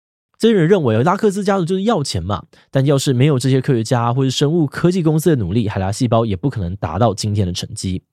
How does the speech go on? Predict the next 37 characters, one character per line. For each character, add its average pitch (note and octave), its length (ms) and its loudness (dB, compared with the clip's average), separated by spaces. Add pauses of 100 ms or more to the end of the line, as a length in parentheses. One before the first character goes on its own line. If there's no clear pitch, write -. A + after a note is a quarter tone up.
(380)
而 G3 80 2
且 A3+ 140 4
以 C#3 120 2
当 F#3+ 220 -2
时 C#3+ 160 -4
的 B2+ 140 4
时 A2 180 -4
代 D3 180 2
背 D#3 160 0
景 G#2 160 -6
来 D#2 140 -6
看， A#2 260 0 (200)
的 B2 120 2
确 C3 160 2
也 G2+ 80 0
没 G2+ 120 -2
有 A2+ 40 0
办 C#3 160 0
法 A2 140 -4
预 D#3 100 -2
想 G2 220 -4
到 A2+ 140 0
未 F3+ 200 2
来 A2+ 200 0
可 A2 120 -4
能 F2+ 80 -4
会 A#2+ 80 0
发 A#2+ 160 0
展 A2+ 160 -6
出 A2+ 200 -8
医 D#3+ 120 -2
疗 A2+ 140 0
伦 F#2 160 -4
理 C3 100 -2
的 F2 60 -6
问 A#2 180 -2
题， - 320 -12